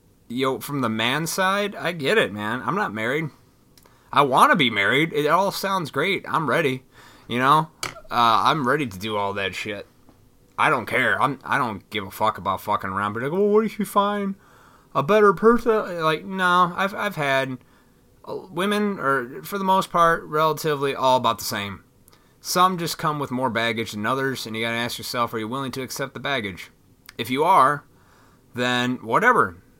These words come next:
do it. But, you know, if not, then, hey, whatever. It's your, it's your choice, man. But, uh, <clears throat> ladies, you know, if you're still fucking around by the time you're thirty, uh, it's a good chance that the problem's not the guy. Uh, 'cause you got this weird shit that says,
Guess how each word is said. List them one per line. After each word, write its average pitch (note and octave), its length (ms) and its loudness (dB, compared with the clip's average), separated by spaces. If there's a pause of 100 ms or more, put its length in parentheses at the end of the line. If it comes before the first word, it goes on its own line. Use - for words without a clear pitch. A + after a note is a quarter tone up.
(220)
do F3+ 180 4
it. - 260 0
But, C3 280 -2
you E3 100 -4
know, B2 220 0 (200)
if - 160 -16
not, C#3+ 400 0 (280)
then, A#2+ 360 -4
hey, C#3+ 320 -6
whatever. C#3+ 440 -2 (220)
It's - 100 -16
your, A#2 180 -10
it's - 160 -14
your B2 100 -8
choice, F#3+ 320 2
man. E3+ 300 0 (460)
But, C3+ 200 4
uh, A2+ 220 6 (140)
<clears throat> D#3+ 280 0 (840)
ladies, D#3+ 580 0
you D3+ 80 -10
know, C#3+ 140 -4
if A#2 240 -8
you're D3 320 -2
still C#3+ 240 -4
fucking D3 380 -4
around C#3 280 0
by A#2 140 0
the G#2+ 100 -8
time B2+ 300 -6
you're G2 100 -8
thirty, D3 480 -6 (560)
uh, C#3 280 2
it's C#3 120 -10
a D#3+ 40 -14
good A#3 160 -6
chance C#4 380 -8
that G#3+ 120 -6
the G3+ 60 -12
problem's G#3+ 460 0
not G#3 160 -4
the A3 60 -10
guy. G#3+ 300 -4 (400)
Uh, C#3 260 2
'cause C#3+ 160 -6
you F3 100 -2
got F#3 200 -2
this F3+ 200 -8
weird F3+ 300 -4
shit - 260 -6
that D#3 140 -12
says, E3+ 340 -4